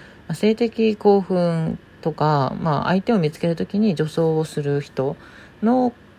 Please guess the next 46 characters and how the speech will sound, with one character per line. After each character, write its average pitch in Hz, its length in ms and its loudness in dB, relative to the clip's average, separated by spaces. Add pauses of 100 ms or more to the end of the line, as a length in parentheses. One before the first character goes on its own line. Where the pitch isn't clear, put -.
(340)
こ 226 120 4
と、 214 260 2 (320)
こ 214 100 2
と 208 140 2
っ - 20 -8
て - 120 -6
い - 20 -4
う - 0 -
か、 156 120 -4
そ 214 140 0
う 226 60 4
い 240 40 0
う - 20 -4
人 240 160 -4
た 226 120 0
ち 226 140 -4
が 226 240 2 (340)
自 180 140 0
分 202 240 2
た 156 100 -8
ち 156 140 -6
は、 226 100 2
ま 160 100 2
あ、 143 40 2
要 165 160 4
す 170 140 -2
る 151 80 0
に 139 160 -2
女 160 120 2
装 214 160 4
す 208 120 -2
る 202 100 2
ゲ 190 160 0
イ 156 60 -2
で 135 100 -6
す - 100 -18
と - 100 -10
か、 131 300 -4
ま 175 100 -4
あ、 160 40 -2
ゲ 220 200 -4
イ - 20 -6
っ - 20 -6
て 180 160 -2
い 151 180 2
う 143 80 -4